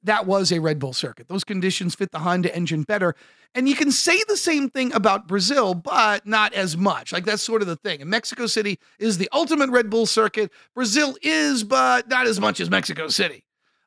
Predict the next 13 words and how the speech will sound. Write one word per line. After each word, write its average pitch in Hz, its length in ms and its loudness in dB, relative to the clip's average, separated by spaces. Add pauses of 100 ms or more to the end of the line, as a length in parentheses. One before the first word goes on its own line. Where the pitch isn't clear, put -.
Uh, 247 260 0
however, 311 300 2
Jenson 277 360 4
Button 240 260 2
did 214 220 0
feel 233 180 0
that 214 120 -4
the 180 60 -14
power 220 320 2
in 233 60 0
the 220 80 2
Mercedes 196 500 0
engine 214 380 2